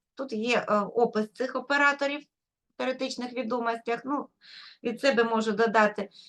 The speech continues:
оператор insert потрібен, якщо треба вставити щось нове, додати якісь записи в нашу базу даних. Оператор update, якщо треба щось обновити, таким чином, як скопіювати, скажімо, з одного місця в інше,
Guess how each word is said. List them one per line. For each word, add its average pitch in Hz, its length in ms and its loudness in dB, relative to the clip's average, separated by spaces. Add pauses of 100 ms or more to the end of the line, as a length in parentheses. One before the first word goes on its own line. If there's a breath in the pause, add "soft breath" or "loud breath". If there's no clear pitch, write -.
(320 loud breath)
оператор 247 460 2
insert 247 560 2
потрібен, 220 420 0
якщо 202 280 -4
треба 214 360 2
вставити 202 720 2
щось 233 400 -6
нове, 226 480 4
додати 208 480 0
якісь 208 320 -4
записи 214 520 4
в 220 60 -2
нашу 226 300 -2
базу 214 380 0
даних. 214 440 0 (580)
Оператор 262 520 4
update, 254 540 4
якщо 220 280 0
треба 233 500 2
щось 254 280 -6
обновити, 226 600 0
таким 226 460 -2
чином, 262 280 -2
як 233 120 2
скопіювати, 226 840 2
скажімо, 196 460 -4
з 202 60 -4
одного 254 340 0
місця 226 340 0
в 190 120 -10
інше, 233 520 -4